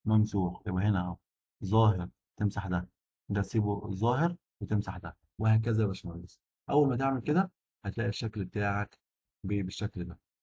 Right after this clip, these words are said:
بنفس الطريقه يا باشمهندس المفروض تعمل الشكل ده. هنا ده سبعين، عند سبعة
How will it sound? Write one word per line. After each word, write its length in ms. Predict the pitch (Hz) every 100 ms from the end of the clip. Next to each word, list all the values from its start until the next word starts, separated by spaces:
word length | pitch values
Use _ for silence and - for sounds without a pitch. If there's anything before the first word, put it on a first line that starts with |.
| _ _ _ -
بنفس 260 | 151 175
الطريقه 300 | - 117 127
يا 60 | 123
باشمهندس 360 | - 120 120
المفروض 380 | 110 101 - 117
تعمل 320 | - 117 107
الشكل 360 | 95 - 113 101
ده. 200 | 113 175 - _ _ _ -
هنا 120 | 127
ده 120 | 117
سبعين، 480 | 120 110 98 98 90 - _ _ _ _ _ _ _ _ _
عند 160 | 95 92
سبعة 380 | - 127 139